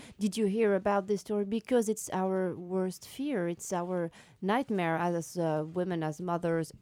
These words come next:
even as fathers, of course. And I really wanted to explore my own fears and my own nightmares a-, as a mother. I wanted to confront them very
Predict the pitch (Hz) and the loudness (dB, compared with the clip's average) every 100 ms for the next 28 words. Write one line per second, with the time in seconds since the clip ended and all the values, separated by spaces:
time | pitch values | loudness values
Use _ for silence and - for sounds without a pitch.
0 | - 294 226 185 - - 170 196 175 165 | -6 -4 -2 -4 -6 -6 -4 -2 -2 -2
1 | 165 - 208 180 160 196 185 - - - | -4 -4 -8 -8 -2 0 0 -4 -20 -2
2 | 208 208 302 285 202 190 180 - 190 180 | 2 2 2 2 0 -2 -6 -6 -4 -2
3 | 170 - - - 226 214 196 175 175 - | -4 -6 -12 -4 0 2 2 0 -2 0
4 | 285 247 - 190 180 175 180 175 175 175 | 0 0 -4 -4 -2 -2 -4 -2 -2 -4
5 | - 254 247 226 208 202 196 190 190 175 | -2 -2 0 -2 -2 -4 -4 -4 -4 -4
6 | 180 180 170 170 - 175 175 170 180 175 | -4 -2 0 -2 -2 -2 -2 2 2 4
7 | 160 156 170 185 185 185 - 185 - 180 | 2 2 0 0 -4 -10 -8 -10 -6 -6
8 | 170 - 240 240 - 175 170 165 160 165 | -6 -4 0 0 0 -4 -2 -2 -6 -2
9 | 190 185 190 180 | 0 0 -2 -4